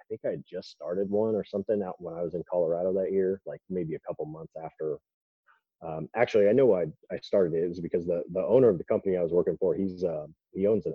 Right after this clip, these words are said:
outfitter in Canada, and he's a big time hunter. And I, I was a big time hunter anyways, but he, um,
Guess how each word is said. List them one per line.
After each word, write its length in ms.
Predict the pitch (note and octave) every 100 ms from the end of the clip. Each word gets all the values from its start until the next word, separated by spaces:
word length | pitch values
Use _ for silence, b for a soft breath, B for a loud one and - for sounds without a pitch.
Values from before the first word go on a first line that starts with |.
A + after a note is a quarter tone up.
| -
outfitter 380 | F2+ - D#2+ D#2
in 80 | -
Canada, 360 | - D2+ D2+ D#2 - _ _ _ _ -
and 480 | F#2 - D#3+ D#2 -
he's 180 | F#2 D#2+
a 60 | D2+
big 120 | F2 E2+
time 120 | D2+
hunter. 380 | D#2+ D#2 D#2 _ _ F#2
And 360 | E2+ D#2 D#2 - -
I, 200 | G#2+ F#2 - _ _ _ _ _ _ _
I 120 | A#2
was 120 | B2+ G#2+
a 40 |
big 220 | F#2 G#2
time 160 | G2 F#2
hunter 240 | G#2 G2
anyways, 560 | G2 A2 F#2 E2+ D#2+ -
but 400 | F#2 F2 F2 D#2+ - _ _
he, 420 | _ - G2 F#2
um, 340 | E2+ D2+ D2+